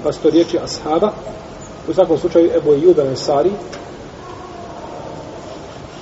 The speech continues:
Ebu Ejub el-Ensari prenosi nam hadis, post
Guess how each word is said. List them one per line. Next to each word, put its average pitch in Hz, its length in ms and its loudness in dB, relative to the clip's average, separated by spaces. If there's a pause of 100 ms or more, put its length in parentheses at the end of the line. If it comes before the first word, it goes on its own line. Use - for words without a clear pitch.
(1040)
Ebu 151 140 2
Ejub 147 180 2
el-Ensari 131 540 -2 (1400)
prenosi 151 300 -2
nam 127 120 0
hadis, 143 540 -4 (1160)
post 151 360 4